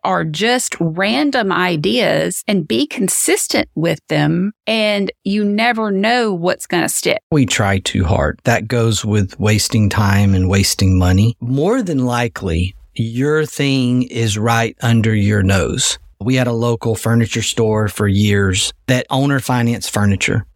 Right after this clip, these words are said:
Speaker 2: I'm talking back to the seventies. And the owner created a little jingle and created the phrase, "I tote the note," here locally. And I'm sure people have done that all over the country.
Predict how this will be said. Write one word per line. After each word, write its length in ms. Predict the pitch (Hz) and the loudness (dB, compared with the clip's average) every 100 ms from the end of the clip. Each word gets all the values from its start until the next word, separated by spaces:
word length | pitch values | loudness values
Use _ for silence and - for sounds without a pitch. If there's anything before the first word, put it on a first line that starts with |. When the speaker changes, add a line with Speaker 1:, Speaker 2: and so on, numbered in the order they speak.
| - | -4
Speaker 2:
I'm 140 | 113 | 0
talking 380 | 123 117 120 107 | 2 0 0 0
back 260 | 110 110 - | 0 -2 -4
to 120 | 113 | -2
the 80 | 104 | 0
seventies. 800 | - 113 107 104 104 98 98 - _ _ | 0 0 2 2 2 2 0 -6 _ _
And 500 | 131 127 123 120 117 - | 0 2 2 0 -2 -4
the 300 | 127 131 - | -2 -2 -2
owner 800 | 139 160 190 170 135 123 120 117 _ - | -2 0 0 0 0 -2 -4 -8 _ -14
created 1000 | - 135 123 123 131 123 123 120 113 104 _ _ | -2 0 2 2 2 2 0 0 -4 -8 _ _
a 340 | 127 123 113 117 - | 0 2 2 -2 -4
little 320 | 123 127 139 | -2 0 0
jingle 720 | 131 117 120 113 117 107 104 - - | 0 0 0 0 0 -2 -4 -8 -2
and 520 | 120 117 113 113 - | 0 2 2 0 -2
created 880 | - 123 120 123 123 123 117 110 - _ - | -2 0 2 0 0 0 -2 -4 -10 _ -8
the 280 | 107 123 | 0 0
phrase, 720 | 110 123 120 113 107 104 104 - | 0 0 2 2 2 2 0 -4
"I 220 | 117 117 120 | -2 -2 -2
tote 320 | - 120 104 | -2 -2 0
the 100 | 113 | 0
note," 240 | 101 87 - - | 0 -4 -12 -8
here 260 | 101 123 | -2 0
locally. 480 | 120 113 101 95 95 | 2 0 -2 -2 0
And 100 | 104 | 2
I'm 80 | 117 | 2
sure 240 | - 127 | 0 -2
people 300 | 117 123 117 | 0 -2 0
have 80 | 113 | 0
done 200 | 104 110 | 2 2
that 120 | 107 | 2
all 180 | 107 104 | 2 2
over 160 | 107 98 | 2 0
the 80 | 95 | 0
country. 520 | 107 98 - 95 | 0 2 2 0